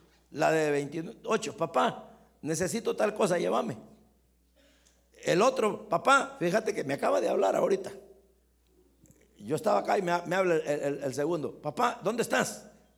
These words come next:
"En tal parte". "Ah, es que pensaba comprar una cosa y que me la trajeras". Pero así, así vivo.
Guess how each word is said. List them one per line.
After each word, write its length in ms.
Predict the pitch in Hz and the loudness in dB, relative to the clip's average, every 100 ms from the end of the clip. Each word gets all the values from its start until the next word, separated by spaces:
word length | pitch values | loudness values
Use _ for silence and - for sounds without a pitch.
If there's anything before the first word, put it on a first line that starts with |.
| _ _ _ _ _ _ _ - | _ _ _ _ _ _ _ -6
"En 160 | 113 | -4
tal 200 | 117 190 | -2 -2
parte". 400 | 190 247 233 - - - _ | 2 2 0 -6 -14 -20 _
"Ah, 220 | - 254 | 2 2
es 60 | 208 | 2
que 100 | 208 | -2
pensaba 360 | 196 180 208 | -4 0 0
comprar 300 | 208 180 196 | -2 0 2
una 180 | 202 185 | 2 0
cosa 200 | - 180 | -2 -2
y 20 | |
que 60 | 180 | -4
me 100 | 147 | -6
la 140 | 131 | -8
trajeras". 580 | 123 117 160 160 - - - _ _ _ _ _ _ _ _ _ _ _ 339 _ - - _ - _ _ _ _ _ - | -8 -4 -4 -4 -8 -18 -20 _ _ _ _ _ _ _ _ _ _ _ _ _ -20 -20 _ -20 _ _ _ _ _ 0
Pero 300 | 180 165 156 | 2 4 4
así, 500 | - - - - - - _ _ _ - | 4 2 0 -6 -16 -20 _ _ _ -16
así 280 | - - 110 | -12 -10 -6
vivo. 220 | 143 | -4